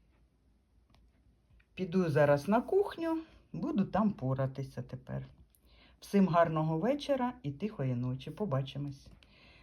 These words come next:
Не забудьте, будь ласочка, поставити вподобайку, нажати на колокольчик і приєднатися до мого каналу.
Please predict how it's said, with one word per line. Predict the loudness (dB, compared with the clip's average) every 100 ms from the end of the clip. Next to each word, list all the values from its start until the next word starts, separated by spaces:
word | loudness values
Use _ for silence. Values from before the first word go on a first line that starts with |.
| -2
Не | 2
забудьте, | 6 8 8 4 2 -2
будь | 0 2
ласочка, | 2 0 -4 -6 -6
поставити | -4 -4 -2 0 2 0 -6 -16 _
вподобайку, | _ 0 2 4 4 2 -2 -8 -10 -12 _ _ _ _ _ _ _ -20 _ _ -6
нажати | -2 4 4 4 2
на | 0 0 -2 -2
колокольчик | 0 2 2 4 4 2 -6 -14 -16 -20 _ _ _ _ _ _ _
і | -2
приєднатися | 0 0 0 0 2 4 2 2 -6 -4
до | -2 0
мого | 0 0 -2 -4
каналу. | -4 -4 -4 -6 -8